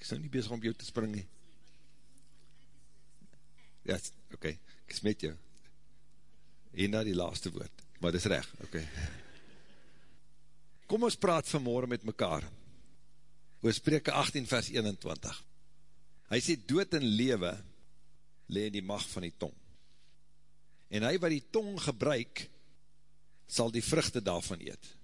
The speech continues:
Dood en lewe lê in die mag van die tong. Jy weet, ek het, toe ons die waarheid begin snap het, het ek baie preke hieroor gehoor en ek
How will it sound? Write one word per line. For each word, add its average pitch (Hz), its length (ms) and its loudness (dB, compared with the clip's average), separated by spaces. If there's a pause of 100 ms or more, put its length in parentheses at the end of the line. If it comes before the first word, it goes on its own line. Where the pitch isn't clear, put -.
(160)
Dood 170 320 6
en 151 120 2
lewe 120 480 4 (480)
lê 110 140 8
in 110 60 4
die 107 120 2
mag 113 200 2
van 110 100 2
die 101 140 0
tong. 90 220 0 (420)
Jy 113 100 6
weet, 196 200 4 (640)
ek 131 140 2
het, 165 140 2 (240)
toe 151 120 0
ons 147 180 0
die 135 100 2
waarheid 151 400 4
begin 143 420 2
snap - 380 4
het, 120 160 4 (420)
het 117 200 6
ek 135 180 4 (380)
baie 147 300 6
preke 180 400 6
hieroor 143 360 8
gehoor 139 320 8
en 139 120 2
ek 123 120 4